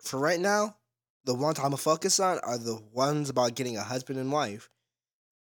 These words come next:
I'm only familiar with the charm to get a wife, mostly because I've tried it twice now, with it maybe working in twenty eighteen and the second time being quite recently, being February fourteenth, ten days ago.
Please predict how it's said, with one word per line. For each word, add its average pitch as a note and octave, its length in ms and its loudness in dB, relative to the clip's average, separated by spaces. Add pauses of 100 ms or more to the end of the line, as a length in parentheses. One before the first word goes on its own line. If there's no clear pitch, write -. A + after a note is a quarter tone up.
(120)
I'm C4+ 160 4
only G#3+ 180 6
familiar D#3+ 400 2
with B2+ 120 -2
the B2+ 100 -2
charm A#2+ 680 -2
to C#3+ 100 -6
get B2+ 160 -2
a B2 80 0
wife, G#2+ 260 -6
mostly C3+ 240 0
because A2 300 -6
I've G#2 320 -8
tried A2+ 260 -4
it G2 140 -12
twice D3+ 360 0
now, G#2 380 -10 (760)
with C#3 200 -6
it - 80 -4 (120)
maybe F3 760 2
working G#3 560 0 (240)
in D#3+ 240 2
twenty D#3 300 0
eighteen C#3+ 340 -4
and G#2+ 380 -6 (800)
the G#2 160 -4
second G3 380 2
time D3+ 260 0
being C3 260 -2
quite E3+ 340 4
recently, G#2 640 -2
being G2 240 -10 (200)
February A2+ 400 -2
fourteenth, G#2+ 640 -8 (360)
ten D#3 280 0
days F3 240 4
ago. G2 340 -10